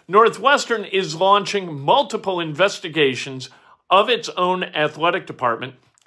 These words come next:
and they're spending a lot of money on lawyers who are, uh, about to start defending that university from lawsuits that are being filed against it, both by former coaches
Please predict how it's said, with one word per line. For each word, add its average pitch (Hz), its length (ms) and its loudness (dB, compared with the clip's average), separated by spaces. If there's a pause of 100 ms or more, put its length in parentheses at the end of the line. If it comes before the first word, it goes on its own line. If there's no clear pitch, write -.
(120)
and 185 560 0
they're 165 200 -2
spending 220 380 -2
a 165 60 0
lot 190 260 0
of 220 60 -2
money 185 200 -2
on 160 160 -2
lawyers 143 720 -4 (320)
who 202 160 2
are, 165 540 4
uh, 147 380 4
about 165 500 -2
to 160 100 -10
start 202 500 -2
defending 190 760 -4
that 156 300 -2
university 156 880 -2 (280)
from 190 360 2
lawsuits 175 680 2
that 165 180 0
are 165 60 2
being 160 360 2
filed 165 560 0
against 185 460 -2
it, 135 140 -4 (300)
both 269 260 4
by 165 180 2
former 285 540 2
coaches 143 760 -4